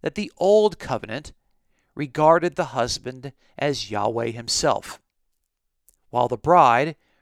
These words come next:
referred to the children of Israel. This occurred within the highly poetic sections of the prophets. While God remained faithful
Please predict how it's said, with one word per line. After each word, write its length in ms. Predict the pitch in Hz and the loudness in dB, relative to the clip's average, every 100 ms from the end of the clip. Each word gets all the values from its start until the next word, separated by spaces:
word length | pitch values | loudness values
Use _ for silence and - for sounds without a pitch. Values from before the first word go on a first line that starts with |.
| _ | _
referred 680 | 165 - - 147 147 147 151 _ _ | -10 -10 -8 -4 -4 -4 -10 _ _
to 120 | - | -12
the 100 | 151 | -10
children 460 | 160 - 113 110 110 | -10 -10 -10 -10 -10
of 120 | 135 | -6
Israel. 460 | 170 - 113 - 82 _ _ _ _ _ _ _ _ _ _ _ _ _ _ _ _ | -6 -6 -8 -12 -14 _ _ _ _ _ _ _ _ _ _ _ _ _ _ _ _
This 340 | 127 190 - | -4 -2 -2
occurred 600 | - - - 156 131 165 165 _ _ | -4 -10 -6 -4 -4 -6 -10 _ _
within 300 | 151 147 143 | -10 -8 -8
the 120 | 165 | -10
highly 420 | 156 - 117 131 131 | -8 -2 -2 0 -4
poetic 400 | - 135 127 - | -6 -4 -4 -6
sections 580 | 165 151 - 156 156 - _ - - | -6 -6 -8 -10 -12 -12 _ -20 -10
of 400 | 110 107 113 - | -8 -6 -8 -10
the 80 | - | -16
prophets. 960 | - - 185 160 - - - - - _ _ _ _ _ _ _ _ _ _ _ _ _ _ _ _ _ | -12 2 4 4 0 -12 -8 -8 -8 _ _ _ _ _ _ _ _ _ _ _ _ _ _ _ _ _
While 200 | - 143 | -2 -2
God 500 | 139 160 165 196 202 | 0 2 4 4 2
remained 360 | 196 175 170 156 | -2 -6 -6 -8
faithful 720 | - 233 247 - 110 98 131 | -8 -4 -4 -6 -10 -10 -12